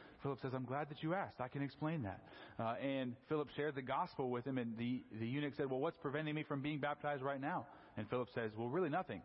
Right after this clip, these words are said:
Well, let's, let's go." And he was there and baptized, uh, in a body of water, uh, right next to them. Now, and then Acts chapter sixteen, the Philippian jailer.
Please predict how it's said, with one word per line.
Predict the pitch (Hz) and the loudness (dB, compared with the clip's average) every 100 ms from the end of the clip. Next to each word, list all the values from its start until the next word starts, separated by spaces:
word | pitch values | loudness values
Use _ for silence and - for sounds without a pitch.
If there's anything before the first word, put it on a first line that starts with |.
| - | -4
Well, | 120 | -2
let's, | 117 131 - | 0 -2 -2
let's | 123 - | -2 0
go." | 139 131 - | -2 -2 -6
And | 123 113 - - - | -4 -4 -6 -14 -2
he | 151 | 0
was | 143 131 | 2 2
there | 156 147 139 | 4 4 2
and | 135 127 117 - - | 0 -2 -4 -14 -4
baptized, | 143 160 - 135 123 120 123 | -2 -2 0 0 2 0 0
uh, | 120 117 | 0 2
in | 127 | 0
a | |
body | 123 135 135 | 0 0 0
of | 120 | 0
water, | 127 131 123 117 - - - | 0 2 0 0 -10 -16 -6
uh, | 123 | -2
right | 117 127 | 0 0
next | 120 143 - | 0 -2 -4
to | 110 | -6
them. | 104 113 - - - - - - - | -4 -8 -12 -20 -20 -20 -20 -14 -2
Now, | 127 | 0
and | 135 147 | 2 2
then | 156 | 0
Acts | 143 151 - | 0 -2 0
chapter | 151 147 139 | 0 0 -2
sixteen, | 156 - 185 165 | -2 -2 0 2
the | 123 | 2
Philippian | 143 147 147 151 147 | 2 0 2 0 2
jailer. | 135 156 170 101 | 2 2 2 0